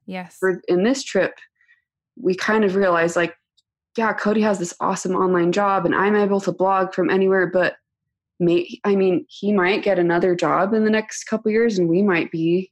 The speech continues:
Speaker 2: you know, in the same location for the next thirty years. So I think that for us, like, w-, I don't have regrets and I would do it again in that regard. I feel like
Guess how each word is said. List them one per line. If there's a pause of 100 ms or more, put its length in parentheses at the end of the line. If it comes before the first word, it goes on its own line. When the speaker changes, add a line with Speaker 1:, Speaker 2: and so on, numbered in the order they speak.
Speaker 2:
you
know, (1080)
in
the
same
location
for
the
next
thirty
years.
So (260)
I
think
that (340)
for
us,
like, (160)
w-,
I
don't
have
regrets
and
I
would
do
it
again
in
that
regard.
I
feel
like